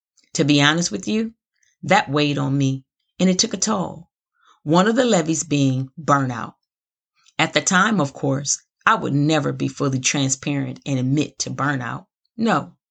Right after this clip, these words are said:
I sure would not. I had my superwoman cape on, and she was not going to admit to powerlessness. One day, the pressure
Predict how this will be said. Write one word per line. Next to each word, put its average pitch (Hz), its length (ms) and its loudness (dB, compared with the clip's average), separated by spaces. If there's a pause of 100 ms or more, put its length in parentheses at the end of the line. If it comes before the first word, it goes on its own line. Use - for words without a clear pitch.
(520)
I 147 140 2
sure 151 460 0
would 135 220 -4
not. 196 300 0 (720)
I 196 120 2
had 170 380 -2
my 123 140 -4
superwoman 240 760 -2
cape 262 280 -2
on, 269 400 -2 (300)
and 135 120 2
she - 320 4
was 135 240 -4
not 139 460 2
going 131 280 -4
to - 120 -6
admit 139 420 0 (280)
to 156 80 -8
powerlessness. 127 1000 -6 (720)
One 156 360 2
day, 135 380 -2 (260)
the 139 80 -4
pressure - 640 -2